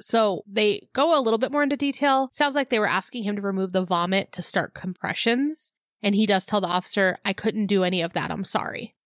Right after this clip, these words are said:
The officer also asks at this point, "Who is he to you? Your dad?" And he responds,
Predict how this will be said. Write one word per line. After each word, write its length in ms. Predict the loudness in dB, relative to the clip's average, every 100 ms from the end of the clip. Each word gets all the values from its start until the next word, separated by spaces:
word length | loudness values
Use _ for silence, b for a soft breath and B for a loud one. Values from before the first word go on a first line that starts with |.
| _ 0
The 60 |
officer 500 | 2 0 0 0 0 2
also 340 | 2 2 2
asks 460 | 0 0 -2 -4 -4
at 100 | -2
this 220 | -4 -6
point, 320 | -2 0 0
"Who 160 | 0 2
is 200 | 2 2
he 120 | 0
to 160 | 0 -2
you? 160 | -2
Your 240 | 0 -2 0
dad?" 400 | 0 2 0 0
And 120 | 2
he 100 | 2
responds, 560 | 2 -2 0 0 -2